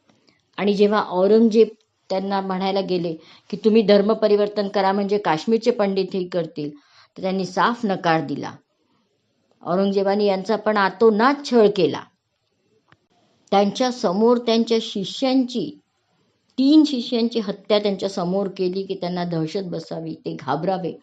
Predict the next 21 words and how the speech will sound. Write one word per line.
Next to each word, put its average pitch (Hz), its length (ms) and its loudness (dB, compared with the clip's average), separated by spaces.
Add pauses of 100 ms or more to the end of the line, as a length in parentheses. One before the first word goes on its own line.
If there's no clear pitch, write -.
(560)
पण 202 160 0 (100)
तरी 214 260 6
ते 262 100 6
घाबरले 156 540 0
नाही. - 240 -10 (540)
आणि 185 200 -8 (160)
त्यानंतर 233 580 4
औरंगजेबाने 190 800 0
चांदनी 208 640 2 (140)
चौक 208 340 2 (220)
नावाची 180 480 -6
एक 160 180 -6
जागा 160 300 0
आहे 160 180 -6
दिल्लीमध्ये, 160 720 -4 (1200)
तिथे 185 280 4
त्यांचं 208 400 0
डोकं 185 360 2
कापलं. 131 440 -4 (1500)
याच 214 440 0
जागेवर 185 500 -2